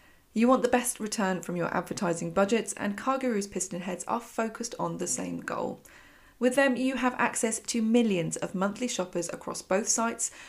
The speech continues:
who can turbocharge your digital forecourt. Connect with in-market, high-quality buyers today. For more information, visit dealer packages dot car gurus dot co dot U K and schedule a demo with their team.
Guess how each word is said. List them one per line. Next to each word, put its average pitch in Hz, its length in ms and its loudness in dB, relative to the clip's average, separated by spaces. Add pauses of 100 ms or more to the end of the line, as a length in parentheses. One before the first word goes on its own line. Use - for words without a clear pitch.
(100)
who 254 80 2
can 277 180 -2
turbocharge 247 800 2
your 214 220 -4
digital 170 420 -4
forecourt. - 720 -4 (420)
Connect - 300 2
with 196 200 2
in-market, 233 800 4
high-quality 196 760 0
buyers 160 380 0
today. - 460 -2 (680)
For 226 100 0
more 233 200 8
information, 214 720 2
visit 185 320 0
dealer 175 220 2
packages 185 520 -4
dot - 300 0
car 180 200 2
gurus 170 360 0
dot - 220 -8
co 170 160 -2
dot - 80 -4
U 165 100 -2
K 226 380 -4 (320)
and 247 120 0
schedule 277 320 2
a 240 80 4
demo 240 400 2
with 170 220 0
their 190 140 2
team. - 420 -4